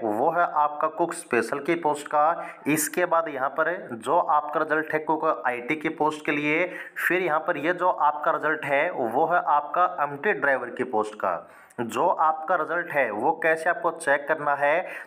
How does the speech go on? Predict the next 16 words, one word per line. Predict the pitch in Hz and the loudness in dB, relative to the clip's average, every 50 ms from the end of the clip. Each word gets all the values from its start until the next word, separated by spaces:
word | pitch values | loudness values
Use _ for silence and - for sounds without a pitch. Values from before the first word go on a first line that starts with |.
| - - | -4 -2
तो | 151 151 | -2 0
यहाँ | 131 123 123 139 | 2 2 0 0
पर | - - 180 175 | 0 0 -2 -2
ये | 156 156 175 | 0 0 2
आपके | 190 - 160 151 147 147 - - 175 | 2 2 2 2 0 0 0 -2 -2
roll | 143 135 139 143 | -2 -2 0 0
number | 151 156 156 170 175 | 0 0 0 -2 -2
दिए | 165 143 127 135 151 151 | -2 -4 -2 0 0 2
गए | 143 135 135 135 | 4 4 4 4
हैं, | 127 131 135 143 160 185 - - - - | 4 2 2 2 2 0 -4 -8 -6 -2
इसमें | 143 156 156 - 180 170 180 | 0 0 0 0 0 2 2
आपका | 190 175 - 160 147 151 151 147 165 | 2 2 2 2 2 2 0 -2 -2
जो | 160 151 | 0 0
roll | 156 139 143 147 | 2 2 2 2
number | 147 151 151 156 | 2 2 0 0
है, | 147 139 139 143 160 | 2 2 2 2 2